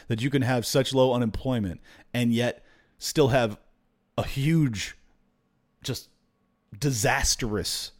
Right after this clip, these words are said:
pool of unfilled job applications.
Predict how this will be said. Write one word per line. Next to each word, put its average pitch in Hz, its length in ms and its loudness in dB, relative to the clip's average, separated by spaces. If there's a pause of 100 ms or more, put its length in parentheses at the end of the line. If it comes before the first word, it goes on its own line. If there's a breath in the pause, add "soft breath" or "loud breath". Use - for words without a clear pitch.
(480)
pool 165 440 8
of 107 340 0 (160)
unfilled 123 840 2
job 101 240 0
applications. - 800 -8